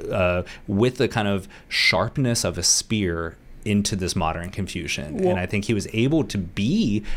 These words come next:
Speaker 1: uh, an articulate and approachable voice in time when there was so much radical and, um, you know, even, even
Speaker 2: Mm.
Speaker 1: quantitative of, like, fervor. Like, there was
Speaker 2: Yeah.
Speaker 1: a lot of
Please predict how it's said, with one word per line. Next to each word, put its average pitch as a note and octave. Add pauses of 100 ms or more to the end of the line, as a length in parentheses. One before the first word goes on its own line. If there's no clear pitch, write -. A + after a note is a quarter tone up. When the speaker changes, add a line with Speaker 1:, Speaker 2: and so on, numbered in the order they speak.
(720)
Speaker 1:
uh, A2+
an G2+
articulate G2
and F#2
approachable F#2+
voice E2+ (400)
in G2
time G2
when F2+
there F2
was F2+
so F2+
much F2 (300)
radical F2
and, E2
um, E2+ (380)
you A2+
know, G#2+
even, D#3
even B2+ (140)
Speaker 2:
Mm. B3+
Speaker 1:
quantitative G#2
of, -
like, E2+
fervor. E2+
Like, F#2+
there G#2+
was D3
Speaker 2:
Yeah. C#3
Speaker 1:
a - (140)
lot C3
of A2+